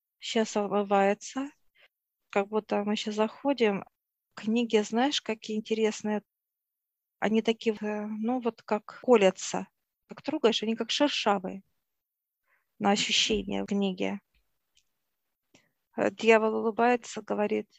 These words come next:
ну, говорит, смотрите, у него тоже бесконечные. Я вижу эти вообще столько всего тоже.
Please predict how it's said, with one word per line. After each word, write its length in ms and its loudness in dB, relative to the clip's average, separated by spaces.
ну, 300 -6
говорит, 280 -4
смотрите, 480 -6
у 60 -4
него 220 0
тоже 300 0
бесконечные. 840 -6
Я 100 0
вижу 340 4
эти 520 -6
вообще 600 -8
столько 560 2
всего 420 -6
тоже. 520 -6